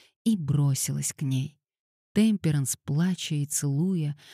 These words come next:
от горя и радости слишком крепко прижимала ее к себе, а Мэри Уитсон подняла свое заплаканное личико. "Он все еще в доме, лорд Кэр. Он пришел за мной, но он сбросил меня с лестницы.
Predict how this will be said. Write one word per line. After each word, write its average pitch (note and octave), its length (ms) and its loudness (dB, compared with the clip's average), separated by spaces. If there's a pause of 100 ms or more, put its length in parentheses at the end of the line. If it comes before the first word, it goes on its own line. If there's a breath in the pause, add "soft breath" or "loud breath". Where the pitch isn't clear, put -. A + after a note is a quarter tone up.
от D3+ 140 2
горя E3+ 420 2
и - 20 0
радости E3+ 520 -2
слишком D#3+ 600 -2
крепко E3 520 -2
прижимала D3 680 2
ее C3 320 0
к - 100 -10
себе, C#3 440 -2 (400)
а D3 120 4
Мэри B2+ 320 4
Уитсон D3 640 2 (340 soft breath)
подняла D#3 500 2
свое D#3+ 320 0
заплаканное C3 840 2
личико. B2 560 -4 (880)
"Он A3+ 180 4
все - 280 -2
еще A3 340 0
в G3+ 100 -2
доме, G#3 580 2
лорд A3 420 4
Кэр. G3+ 380 0 (440)
Он B3 200 6
пришел B3 500 0
за G#3+ 200 4
мной, A3+ 480 2 (400)
но A3+ 160 8
он A3 140 6
сбросил G#3 600 6
меня G#3+ 340 6
с - 120 2
лестницы. E3 720 0